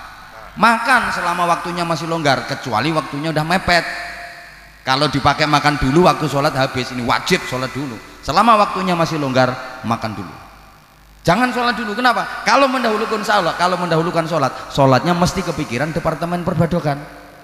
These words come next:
Mesti. Allahu Akbar, kerucuk, kerucuk, kerucuk. Dan sholatnya nggak mungkin khusyuk, mesti cepat. Allahu Akbar, entul, entul, jadi, jadi, dulu gulik, dudut, dudut. Cerai kali, entul, entul, jadi, jadi, dulu gulik, dudut, dudut. Salam, gobek, gobek, langsung mangan.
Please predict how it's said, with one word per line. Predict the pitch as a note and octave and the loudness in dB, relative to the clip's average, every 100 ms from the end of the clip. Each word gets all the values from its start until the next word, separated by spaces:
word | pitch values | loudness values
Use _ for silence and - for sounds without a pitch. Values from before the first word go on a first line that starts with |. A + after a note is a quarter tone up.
| - - - - - | -20 -20 -20 -20 -20
Mesti. | - A3+ A#3 A#3 - G3 F3 - | -6 -2 -2 -2 -8 -12 -12 -8
Allahu | C3+ C3 B2+ B2 | -4 0 0 2
Akbar, | B2+ B2 | 0 0
kerucuk, | A2+ A2 B2+ C#3 - | -4 -4 -4 -4 -6
kerucuk, | A2+ B2+ - C3 | -6 -4 -6 -6
kerucuk. | A#2+ B2+ C3 C3 - - | -6 -6 -8 -12 -18 -8
Dan | - D3 | -6 -4
sholatnya | F3 E3+ G#3 | -2 -2 -2
nggak | E3+ | -4
mungkin | F3 G3+ | -4 -6
khusyuk, | F#3+ G3+ G3 | -6 -6 -6
mesti | F3 F3+ | -8 -8
cepat. | F#3+ G3 F#3 | -6 -4 -2
Allahu | G#2+ B2 A#2+ | 0 0 -2
Akbar, | C3 | -4
entul, | D#3+ G3 G3 | -2 -2 0
entul, | G#3 | 0
jadi, | E3+ D#3 D#3+ | 0 -2 -4
jadi, | |
dulu | E3 C#3 C3 | -4 -2 -2
gulik, | D#3+ | -4
dudut, | C#3 C3+ C3 E3+ | -4 -4 -4 -8
dudut. | G#2+ - - - - - - - - - | -10 -16 -20 -20 -20 -20 -20 -20 -20 -8
Cerai | - C3+ | -2 -2
kali, | C#3 D3 | 0 0
entul, | C3+ F#3 G#3 | 0 2 4
entul, | G#3 G3 | 4 2
jadi, | D#3+ E3+ | 2 2
jadi, | F#3+ | 2
dulu | D#3 C3+ | 2 2
gulik, | C#3+ D3+ | 2 2
dudut, | C#3 D3 | -2 -4
dudut. | E3+ - - | -8 -10 -8
Salam, | C#3 C3 C3+ | -2 -2 0
gobek, | F3+ - | 2 2
gobek, | C3 C#3+ D#3 C3+ | 2 -4 -4 -6
langsung | A#2+ A#2+ | -8 -8
mangan. | G#2 F2+ | -8 -10